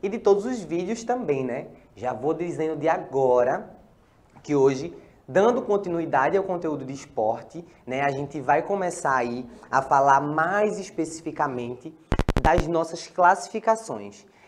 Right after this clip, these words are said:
E aí, eu vou começar com vocês falando sobre os esportes de rede e parede e também dos esportes de campo e taco, tá? Então, trouxe exemplo de alguns, de algumas modalidades pra vocês.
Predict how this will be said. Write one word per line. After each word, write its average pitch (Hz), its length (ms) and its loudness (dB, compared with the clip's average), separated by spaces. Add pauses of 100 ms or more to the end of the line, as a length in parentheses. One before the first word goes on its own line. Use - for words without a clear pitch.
E 220 120 6
aí, 156 400 6 (200)
eu 147 80 2
vou 170 100 2
começar 156 440 4
com 170 140 -2
vocês 160 460 -2
falando 160 460 0
sobre 139 500 -2 (180)
os 156 160 -4
esportes 143 720 0 (200)
de 180 200 -4
rede 196 680 2 (200)
e 214 100 -2
parede 131 680 2 (360)
e 285 140 0
também 185 680 4 (140)
dos 214 120 -6
esportes 165 560 2
de 175 120 -8
campo 202 500 0
e 254 60 -8
taco, - 500 -2 (400)
tá? 202 480 4
Então, 190 440 0 (220)
trouxe 208 440 6
exemplo 175 420 0
de 156 100 0
alguns, 147 300 2 (220)
de 135 200 -4
algumas 131 380 2
modalidades 120 840 2
pra 123 180 -2
vocês. 143 600 -4